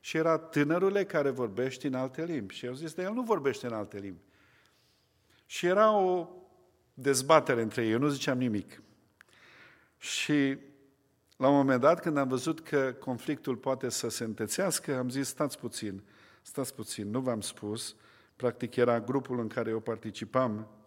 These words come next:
eu locuiam în Sălaj și grupul ăsta era în Oradea. Și, uh, era un grup în care erau maghiari, erau germani, erau români, erau și țigani. Și era acasă la un frate diacon de la Biserica Baptistă Maghiară.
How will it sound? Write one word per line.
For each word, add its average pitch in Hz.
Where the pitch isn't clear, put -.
eu 110
locuiam 113
în 113
Sălaj 117
și -
grupul 110
ăsta -
era 104
în 101
Oradea. 123
Și, 127
uh, 117
era 131
un 131
grup 147
în 123
care 123
erau 123
maghiari, 135
erau 113
germani, 120
erau 110
români, 151
erau 135
și 131
țigani. 139
Și 123
era 127
acasă 156
la 143
un 131
frate 143
diacon 127
de 131
la 120
Biserica 120
Baptistă 117
Maghiară. 107